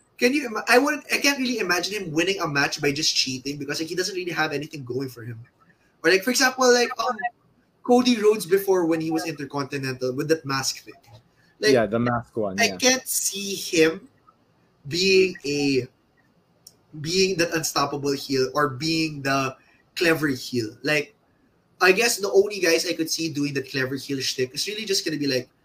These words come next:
Speaker 1: for example, Miz, right now, Austin Theory, Cody Rhodes before, um, who's this? Uh,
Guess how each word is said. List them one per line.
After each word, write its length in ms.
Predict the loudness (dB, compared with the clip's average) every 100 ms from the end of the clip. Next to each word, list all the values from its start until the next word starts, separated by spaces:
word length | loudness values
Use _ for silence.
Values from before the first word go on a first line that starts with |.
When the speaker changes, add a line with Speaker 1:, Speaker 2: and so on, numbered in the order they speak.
| _ _
Speaker 1:
for 80 | -4
example, 360 | -2 -2 -2 -4
Miz, 840 | -4 0 2 2 0 -4 -8 -10 _ _ _ _ -2
right 280 | 0 0
now, 240 | 0 0 0 -2
Austin 340 | -4 -4 -8
Theory, 580 | -8 -4 -2 -2 -4 -8 _ _ _
Cody 300 | -2 2 2
Rhodes 280 | 4 2 2
before, 720 | -2 -2 0 2 2 0 -2 -8 -12 _ _ -4
um, 600 | 0 0 0 -2 -6 -12 _ _ _ _ _
who's 120 | -10 -6
this? 340 | -4 -6 -10 _ -2
Uh, 340 | 4 6 4